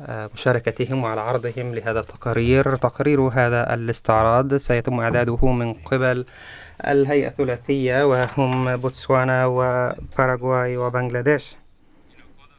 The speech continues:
ووفقا للإجراءات الجديدة، الممارسة الجديدة التي تم تنفيذها في عام ألفين وخمسة عشر، فإن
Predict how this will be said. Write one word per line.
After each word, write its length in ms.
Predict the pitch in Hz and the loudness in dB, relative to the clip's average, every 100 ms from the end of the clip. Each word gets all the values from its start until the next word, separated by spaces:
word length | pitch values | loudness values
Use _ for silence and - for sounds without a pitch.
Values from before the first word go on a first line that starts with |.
| _ - - | _ -20 -6
ووفقا 720 | 131 127 127 - - 156 147 151 _ _ _ _ _ - | 0 2 2 0 0 0 2 -2 _ _ _ _ _ -8
للإجراءات 800 | 143 139 131 127 127 123 131 127 | -2 0 0 0 0 0 -2 -2
الجديدة، 1120 | 127 123 123 120 123 117 120 131 135 127 131 143 | -2 0 0 0 0 -2 -4 -2 0 2 2 2
الممارسة 340 | 127 127 - | 2 2 0
الجديدة 220 | 127 131 | 0 0
التي 200 | 123 - | 0 -2
تم 180 | 131 131 | -2 0
تنفيذها 480 | 127 123 139 131 135 | 0 0 0 2 0
في 280 | - 131 127 | 0 0 0
عام 160 | 123 | 0
ألفين 260 | 123 123 127 | -4 -4 -4
وخمسة 280 | 123 127 127 | -2 -4 -2
عشر، 240 | 131 131 | -2 -2
فإن 400 | 123 135 135 131 | -2 0 4 4